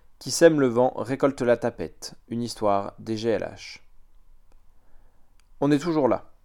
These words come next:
Cinquième rencontre nationale des luttes des immigrations. Burkina Faso deux mille onze, chronique d'un mouvement social. Femme en flagrant délit d'indépendance. Duro Compañeras,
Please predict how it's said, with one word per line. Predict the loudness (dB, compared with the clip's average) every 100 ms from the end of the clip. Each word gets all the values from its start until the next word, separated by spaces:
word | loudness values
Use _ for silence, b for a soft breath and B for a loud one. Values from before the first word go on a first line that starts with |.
| -20 -10
Cinquième | -2 2 4 4
rencontre | 2 0 -6 -4
nationale | -4 -2 -2 0 0
des | -2
luttes | -6 -6 -14 -8
des | -6 -6
immigrations. | -6 -4 -4 -6 -18 -20 -20 -20 _ -20 -20 -20 -20 -20 -20 -20 _ -16 -2
Burkina | -2 2 2
Faso | 4 2 0 -4
deux | -2
mille | -2 -4
onze, | -6 -8 -10 -14 -20 -20 -20 -16
chronique | -6 -4 -2
d'un | -2
mouvement | -4 -4 -6
social. | -8 -12 -14 -16 -18 -20 -20 _ -20 -20 -20 _ _ -20 -20 -20 -20 -20 -20 _
Femme | 6 6 6 -2
en | -4
flagrant | 2 2 4 0
délit | 0 0
d'indépendance. | 2 0 -2 -8 -10 -16 -20 -20 _ -20 _ _ -20 _ -20 -20 -20 -20 -20 -20 -20 -16
Duro | -2 2 2
Compañeras, | 0 0 0 2 -2 -2 -8 -20 -20